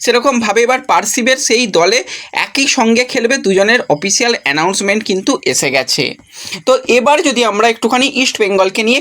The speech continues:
কথা বলি, তো ইস্ট বেঙ্গলের তরফ থেকে আজকে অফিসিয়াল অ্যানাউন্সমেন্ট এসেছে, সারপ্রাইজ সাইনিং ইস্ট বেঙ্গলের অফিসিয়ালের তরফ থেকে এরকমটাই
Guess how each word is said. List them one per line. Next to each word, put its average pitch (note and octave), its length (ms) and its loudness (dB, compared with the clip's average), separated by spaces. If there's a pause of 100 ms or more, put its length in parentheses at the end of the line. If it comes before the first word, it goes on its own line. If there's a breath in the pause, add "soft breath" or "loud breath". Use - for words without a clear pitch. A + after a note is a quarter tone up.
কথা D3 360 0
বলি, C3 320 0 (300 loud breath)
তো B3+ 120 2
ইস্ট C#4 260 0
বেঙ্গলের B3+ 480 2
তরফ G3+ 280 2
থেকে B3+ 180 0
আজকে A3+ 240 0 (100)
অফিসিয়াল A3+ 600 0
অ্যানাউন্সমেন্ট F3+ 600 -2
এসেছে, A3 340 -2
সারপ্রাইজ A#3 640 -2
সাইনিং A3 540 0
ইস্ট F#3 200 -2
বেঙ্গলের G#3+ 320 0
অফিসিয়ালের A#3 580 0
তরফ G3+ 260 0
থেকে A#3 220 -2
এরকমটাই G3+ 440 0